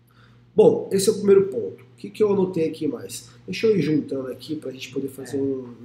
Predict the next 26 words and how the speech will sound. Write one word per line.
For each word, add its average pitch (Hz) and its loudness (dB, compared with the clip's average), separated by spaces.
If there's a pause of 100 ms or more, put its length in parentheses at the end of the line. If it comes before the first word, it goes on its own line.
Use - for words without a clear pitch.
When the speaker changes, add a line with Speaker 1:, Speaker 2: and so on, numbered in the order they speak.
(840)
Speaker 1:
um, 135 -12
um - -10
resumo. 123 -8 (1000)
Aqui, - -14
só 143 -6
pra 143 -2
gente, 139 0 (640)
só 170 -10
pra 202 -6
contextualizar 143 -2
o 123 -8
que - -18
que - -10
a 123 -6
gente 123 -8
Speaker 2:
É, 120 -8
vamos 113 -8
repassar - -20
rapidinho. - -20 (100)
Speaker 1:
É, 156 -2
depois 190 -4
a 175 -6
gente 160 -4 (460)
dá 135 -8
uma 135 -4
repassada. 120 -8